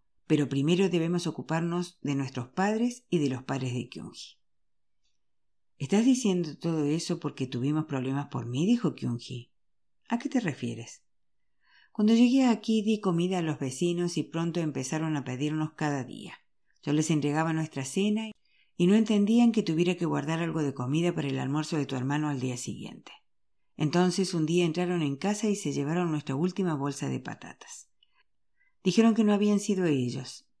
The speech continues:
sino alguien a quien conocían, pero». «Tenían hambre», dijo Isaac, intentando comprender. Joseph parecía enfadado.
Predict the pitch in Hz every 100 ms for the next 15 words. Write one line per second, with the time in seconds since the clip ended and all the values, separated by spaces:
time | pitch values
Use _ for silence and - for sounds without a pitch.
0 | _ _ - - 180 170 170 180 185 190
1 | 185 135 - 139 135 127 123 - 117 117
2 | 117 127 127 127 120 - _ _ _ _
3 | _ _ _ _ _ _ _ _ _ -
4 | 190 196 202 202 202 135 135 131 127 123
5 | - 147 156 - 143 127 120 131 131 127
6 | 117 123 123 - - - _ _ _ _
7 | _ _ 196 180 202 196 - - 165 143
8 | 135 143 135 127 113 87 78 - -